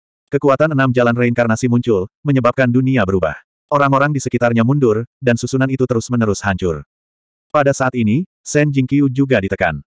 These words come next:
Jiwanya diselimuti oleh tatapan Lin Xuan, seolah-olah hendak terkoyak.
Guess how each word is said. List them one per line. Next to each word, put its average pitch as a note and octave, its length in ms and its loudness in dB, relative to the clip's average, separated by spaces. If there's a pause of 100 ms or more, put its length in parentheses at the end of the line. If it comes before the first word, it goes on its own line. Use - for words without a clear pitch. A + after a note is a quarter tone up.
(600)
Jiwanya C#3+ 400 2
diselimuti C3 480 0
oleh A2 160 0
tatapan A2+ 320 0
Lin A#2+ 220 0
Xuan, F2+ 340 -2 (160)
seolah-olah A2+ 560 0
hendak D3+ 240 0
terkoyak. F#2 400 -2